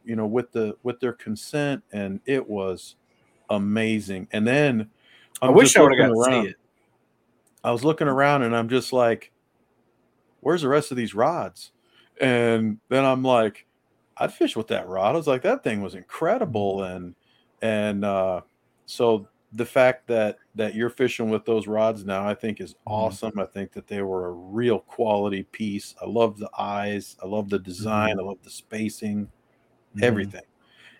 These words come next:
Speaker 1: And like I said, they just had a, a lighter weight feel about 'em. I'm like,
Speaker 2: I can
Speaker 1: "Ooh."
Speaker 2: tell you why that is.
Speaker 1: Let's go.
Speaker 2: They're, they're graphite rod.
Speaker 1: Oh.
Speaker 2: One hundred percent graphite.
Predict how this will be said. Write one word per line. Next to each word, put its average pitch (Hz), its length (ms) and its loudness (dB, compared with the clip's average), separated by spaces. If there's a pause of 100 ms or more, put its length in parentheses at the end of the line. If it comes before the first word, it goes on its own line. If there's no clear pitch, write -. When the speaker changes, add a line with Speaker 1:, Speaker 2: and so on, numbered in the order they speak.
(140)
Speaker 1:
And 110 340 4
like 113 240 4
I 120 80 4
said, 117 500 0 (760)
they 104 180 -10
just 139 280 -4
had 135 200 0
a, 87 180 -4 (120)
a 98 100 -4
lighter 110 560 0
weight 147 340 -2
feel 160 320 -4
about 98 320 0
'em. 101 140 -4
I'm 107 160 -2
like, 104 240 -4 (580)
Speaker 2:
I 139 120 4
can 233 120 2
Speaker 1:
"Ooh." 190 40 -2
Speaker 2:
tell 196 180 4
you 165 120 6
why 135 200 10
that 107 240 4
is. 123 400 -2 (580)
Speaker 1:
Let's 110 180 -4
go. 139 160 0
Speaker 2:
They're, 120 300 4 (200)
they're 117 240 2
graphite 113 600 2
rod. - 300 -10 (760)
Speaker 1:
Oh. 123 220 -2
Speaker 2:
One - 140 4
hundred 143 240 4
percent - 360 -4
graphite. 113 480 -2